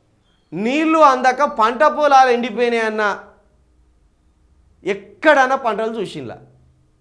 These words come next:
నీళ్ళు అందక పంట పొలాలు ఎండిపోయినాయన్న వార్తను ఎక్కడన్నా పది సంవత్సరాలలో చూసిండ్లా? కేసీఆర్ కూడా అప్పుడు ఇంకా అనుభవం లేని ముఖ్యమంత్రిగానే, మొదటి ముఖ్యమంత్రిగానే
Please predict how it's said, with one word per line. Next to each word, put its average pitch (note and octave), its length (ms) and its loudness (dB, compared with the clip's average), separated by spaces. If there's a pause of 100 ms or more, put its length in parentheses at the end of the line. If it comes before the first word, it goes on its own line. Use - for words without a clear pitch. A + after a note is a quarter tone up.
(280)
నీళ్ళు A#3+ 260 -2
అందక A#3 280 0
పంట A#3 340 -2
పొలాలు B3+ 380 2
ఎండిపోయినాయన్న A3 600 -4
వార్తను A3+ 600 -2
ఎక్కడన్నా A#3+ 540 -4
పది A#3 300 -2
సంవత్సరాలలో A3+ 680 -4 (100)
చూసిండ్లా? D3 540 -12 (1120)
కేసీఆర్ C4+ 540 2
కూడా C4+ 220 2
అప్పుడు C4 260 2
ఇంకా A#3+ 460 0
అనుభవం B3+ 420 -2
లేని B3+ 500 -2
ముఖ్యమంత్రిగానే, A#3 680 -4
మొదటి A#3+ 300 0
ముఖ్యమంత్రిగానే A#3 920 -6